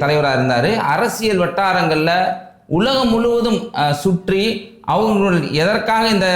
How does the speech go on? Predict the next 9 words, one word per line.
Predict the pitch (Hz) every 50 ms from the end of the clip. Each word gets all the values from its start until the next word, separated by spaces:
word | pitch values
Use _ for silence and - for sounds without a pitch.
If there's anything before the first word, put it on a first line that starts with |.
| 175 170 156 143 131 135 147 -
சுதந்திரத்துக்காக | 180 202 214 202 202 175 - 180 180 180 170 170
போராடுறாங்களோ | 170 180 180 180 165 156 156 151 143 151 180 202
அந்த | 202 170 160 156 156 - -
சுதந்திரத்தினுடைய | 180 196 208 196 190 175 165 - 175 165 156 156 165 170 156
நியாயமான | 151 156 170 196 214 208 190 196 190 196 196 170 - -
கோரிக்கைகளை | 180 208 214 202 - 175 151 143 156 175 196 - - - - - _ _ _
பல்வேறு | - 170 214 247 262 269 269 262 233 214
இடங்கள்ல | 202 208 202 196 190 190 196 - -
சொல்லியிருக்கிறாங்க. | 170 160 165 156 127 135 127 120 110 95